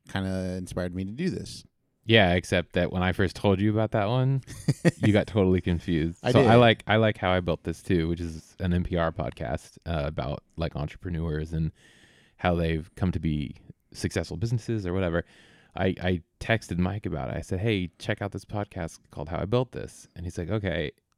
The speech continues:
Speaker 2: And later that night, he starts asking me these random questions. He took that as
Speaker 1: How do I start a podcast?
Speaker 2: Yeah, so he found some
Speaker 1: <laughs>
Speaker 2: random podcast about how to start a podcast. And I was so confused. Typical, uh,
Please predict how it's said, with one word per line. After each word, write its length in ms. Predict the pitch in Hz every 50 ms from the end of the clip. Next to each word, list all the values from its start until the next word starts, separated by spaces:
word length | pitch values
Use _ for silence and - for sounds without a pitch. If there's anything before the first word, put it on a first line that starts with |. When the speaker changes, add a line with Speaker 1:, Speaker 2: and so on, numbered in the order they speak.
| _ -
Speaker 2:
And 360 | 113 101 90 - 82 - 92 87
later 220 | 104 117 104 110 113
that 160 | 123 110 90
night, 120 | 98 98
he 60 | 104 107
starts 260 | - - 95 - -
asking 280 | 95 101 - - 117
me 40 | 107
these 120 | 92 90 82
random 280 | 90 90 92 101 95 87
questions. 440 | - - 90 87 - 95 87 -
He 160 | - - 110 107
took 240 | - 107 98 -
that 180 | - 95 90 78
as 360 | 58 78 87 85 85 85 - _ _ _ - - _ _ _ _ _ - -
Speaker 1:
How 480 | - 120 117 120 123 123 127 123 131
do 240 | 131 117 104 110 107
I 220 | 101 98 95 98 92
start 260 | - - 98 90 90
a 40 | 87
podcast? 480 | - - 101 90 - - 90 85 - -
Speaker 2:
Yeah, 320 | 139 139 - - - -
so 240 | - - - - 110
he 160 | - - 139
found 320 | 135 - - 131 135 127 120
some 180 | 117 110 98
Speaker 1:
<laughs> 80 | 95 92
Speaker 2:
random 680 | 90 98 107 113 117 120 117 113 117 110 107 104 98 90 _ -
podcast 560 | 110 101 98 101 - - 92 92 92 92 -
about 360 | - 87 85 87 82 78 - -
how 220 | - - - 104 87
to 60 | 85
start 260 | - - - 107 101
a 40 | 98 87
podcast. 540 | - 92 73 78 - - 87 82 85 - _ _ - _ _ _ _ _ _ _ _ _ _ _
And 120 | - - 85
I 80 | 87
was 120 | 92 90 -
so 200 | - - 85 82
confused. 720 | 78 - 85 80 78 - 78 78 82 80 80 - - - - _ _ _ -
Typical, 460 | - - 104 107 92 - 60 62 52
uh, 160 | 50 - 87